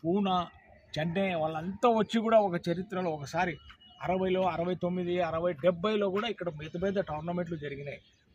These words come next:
ఆ రోజుల్లో నీళ్లు కూడా దొరకలేదు, అంత ఎక్క-, ఎప్పుడూ జరగలేదు చరిత్రలో. ఈ గుత్తి ఫుట్బాల్ గ్రౌండ్ పేరుంది, కానీ ఈరోజు చాలా నిర్వయంగా అయ్య-, తయారైంది. ఓ, వర్షం వస్తే నీళ్లు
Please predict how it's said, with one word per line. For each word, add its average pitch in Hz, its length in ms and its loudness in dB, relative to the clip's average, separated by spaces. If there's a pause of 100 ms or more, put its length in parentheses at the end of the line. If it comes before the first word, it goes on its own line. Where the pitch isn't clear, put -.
ఆ 165 60 2
రోజుల్లో 208 400 4
నీళ్లు 214 340 2
కూడా 208 180 -4
దొరకలేదు, 180 420 -4
అంత 156 220 -8
ఎక్క-, 139 480 -8
ఎప్పుడూ 233 340 -2
జరగలేదు 202 640 0
చరిత్రలో. 190 560 -4 (1120)
ఈ 180 200 0
గుత్తి 170 540 -2 (220)
ఫుట్బాల్ 180 320 2
గ్రౌండ్ 185 380 0
పేరుంది, 170 420 0 (300)
కానీ 233 220 0
ఈరోజు 202 760 8 (400)
చాలా 196 200 2
నిర్వయంగా 190 520 0
అయ్య-, 170 300 0 (160)
తయారైంది. 160 520 0 (460)
ఓ, 135 360 -6 (340)
వర్షం 202 260 2
వస్తే 196 280 2
నీళ్లు 175 500 0